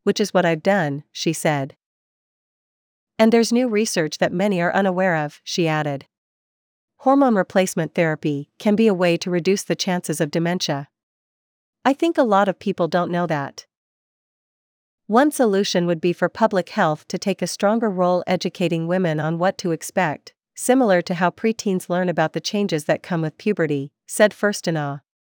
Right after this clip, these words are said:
You could have a whole public health program for women in their forties that is just accessible and available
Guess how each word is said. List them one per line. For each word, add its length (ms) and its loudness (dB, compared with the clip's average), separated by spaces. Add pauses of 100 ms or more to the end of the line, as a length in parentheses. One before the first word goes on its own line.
(640)
You 120 0
could 160 -2
have 140 2
a 160 2
whole 160 0
public 420 0
health 280 -2
program 420 -2
for 140 -2
women 320 -2
in 100 -2
their 140 -4
forties 520 -4
that 140 -2
is 140 -6
just 260 -2
accessible 800 -4
and 120 -2
available 640 0